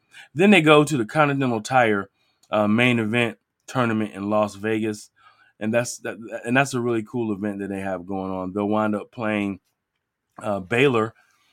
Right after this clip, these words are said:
which is your national champion, um, two years ago.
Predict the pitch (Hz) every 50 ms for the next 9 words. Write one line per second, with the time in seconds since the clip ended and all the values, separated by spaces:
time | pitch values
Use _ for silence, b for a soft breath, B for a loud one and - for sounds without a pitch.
0 | b _ - 127 135 127 - - - 123 131 127 123 123 120 117 110 113 110 107
1 | 113 120 120 120 - 127 110 104 101 98 - 120 123 139 143 - 107 98 95 92
2 | 92 95 104 _ _ _ _ _ _ _ _ _ _ _ - 98 98 98 95 95
3 | 90 90 87 - - 131 131 123 113 104 95 98 92 95 95 92 98 113 127